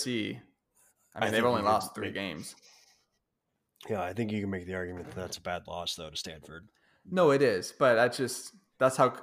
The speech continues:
Speaker 1: that's college basketball. I mean,
Speaker 2: Yeah,
Speaker 1: you
Speaker 2: you
Speaker 1: can
Speaker 2: meet a
Speaker 1: point to
Speaker 2: rival,
Speaker 1: s-
Speaker 2: you, you know, and Oregon came out of nowhere. I mean, they, they were thought,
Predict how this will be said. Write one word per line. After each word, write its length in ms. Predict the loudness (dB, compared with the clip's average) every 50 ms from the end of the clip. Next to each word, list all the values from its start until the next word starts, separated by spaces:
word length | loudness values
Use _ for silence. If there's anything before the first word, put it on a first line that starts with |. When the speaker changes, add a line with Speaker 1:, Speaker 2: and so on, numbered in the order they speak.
| -10 0
Speaker 1:
that's 240 | 2 2 2 2 0
college 280 | 2 2 4 4 2 2
basketball. 640 | 2 2 2 0 -2 -8 -8 -8 -8 -8 -8 -8 -8
I 80 | -6 -6
mean, 300 | -6 -6 -8 -10 -12 -16 _ _ _ _ _ _ _ _ _ _ _ _ _ _ _ _ _ _ _ _
Speaker 2:
Yeah, 220 | -16 -12 -12 -10 -6
Speaker 1:
you 60 | -4
Speaker 2:
you 80 | -2 2
Speaker 1:
can 100 | 4 6
Speaker 2:
meet 120 | 6 6
a 60 | 8
Speaker 1:
point 260 | 6 6 6 6 6 4
to 80 | 4 4
Speaker 2:
rival, 20 |
Speaker 1:
s- 180 | 2 2 -2 -4 -6
Speaker 2:
you, 160 | -6 -4 -4
you 140 | -4 -6 -8 -12 _
know, 420 | -12 -10 -6 -4 -4 -4 -4 -4 -6 -10 _ _ _ _ _ -4
and 320 | -2 -2 -2 -2 -4 -8 -10 _ _ _ _ _ _ _ _ _ _ _ -20 _ _ _ _ _
Oregon 560 | 4 6 8 8 8 6 2 0 0 -2 -6 -8 -12 _ _ _ _ _ _ _ _ _ _ _ _ _ _ _ _ _ -20 _ _ _ _ _ _ _ _ -14 -2
came 220 | 2 2 4 4 4
out 100 | 4 2
of 100 | 2 0
nowhere. 720 | 0 2 4 6 6 6 6 4 4 0 -2 -4 -6 -8 _ _ _ _ _ _ _ _ -20 _ _ -4
I 80 | -2
mean, 200 | 0 2 2 2
they, 140 | 0 0 -2 -2 -2
they 180 | 0 0 2 2
were 160 | 2 0 0
thought, 440 | 4 6 8 10 10 8 6 2